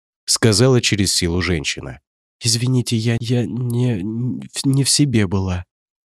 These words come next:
Стефан медленно кивнул своими мыслями, вышел и прикрыл дверь с табличкой "Палаты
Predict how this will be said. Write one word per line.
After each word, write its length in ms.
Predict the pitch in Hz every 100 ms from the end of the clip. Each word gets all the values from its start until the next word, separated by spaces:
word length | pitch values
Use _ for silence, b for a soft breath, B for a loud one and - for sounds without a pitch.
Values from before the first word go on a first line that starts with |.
| -
Стефан 460 | - 160 151 135
медленно 440 | 139 135 117 110 101
кивнул 380 | 107 98 110 113
своими 400 | - 101 98 98
мыслями, 680 | 98 85 - 67 65 64 - _ _ -
вышел 440 | 101 170 - 147
и 180 | - 147
прикрыл 520 | 123 113 - 104 110
дверь 300 | 95 92 110
с 100 | -
табличкой 600 | 92 82 92 95 - 92
"Палаты 680 | - 82 73 87 95 95